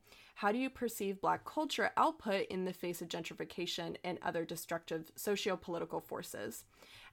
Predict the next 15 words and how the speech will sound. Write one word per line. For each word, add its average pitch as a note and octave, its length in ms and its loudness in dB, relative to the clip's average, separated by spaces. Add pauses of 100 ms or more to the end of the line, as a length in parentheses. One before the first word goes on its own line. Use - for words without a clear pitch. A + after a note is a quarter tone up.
And G#3+ 100 10
how A#3 300 4
is B3 180 4 (100)
every B3+ 480 4
and G3 140 4
each G3+ 240 -2
character F#3+ 380 0
dealing A3 400 2
with F3 100 2
these A3 180 -4
issues," F3+ 440 -2
right? G#3+ 260 0 (140)
So C4 280 2
in C#4 220 0
turn, C4+ 540 0